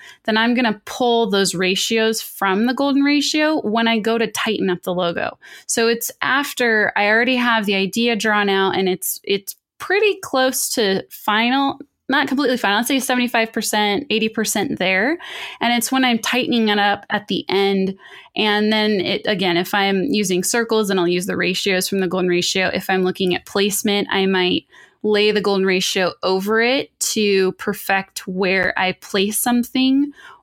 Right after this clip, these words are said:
Or if I'm, if I'm deciding about the stroke and how thick a stroke should be, I might, I might use the golden ratio for that to make that decision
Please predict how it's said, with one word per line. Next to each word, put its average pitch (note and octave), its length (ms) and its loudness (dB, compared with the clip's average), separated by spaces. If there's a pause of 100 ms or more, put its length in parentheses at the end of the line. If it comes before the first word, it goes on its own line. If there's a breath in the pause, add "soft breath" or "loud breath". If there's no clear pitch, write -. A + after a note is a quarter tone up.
(140)
Or A3+ 480 4
if A3 260 0
I'm, G3+ 400 0 (460)
if A3+ 120 -2
I'm A#3 140 0
deciding A#3+ 460 0
about G#3 320 0
the F#3+ 80 -2
stroke G3+ 800 -2 (340 loud breath)
and G#3+ 160 0
how G3+ 220 0
thick A3+ 340 -4
a G#3 40 0
stroke G3+ 380 0
should A#3 220 0
be, C4 320 2
I A3 180 2
might, G#3+ 520 2 (380)
I A#3 140 2
might A#3+ 260 2
use A#3+ 180 2
the G3+ 80 0
golden G3 240 2
ratio F#3 400 0
for - 180 -4
that F3+ 260 -2
to G#3 100 -2
make F#3 220 0
that - 180 -4
decision F3 580 -2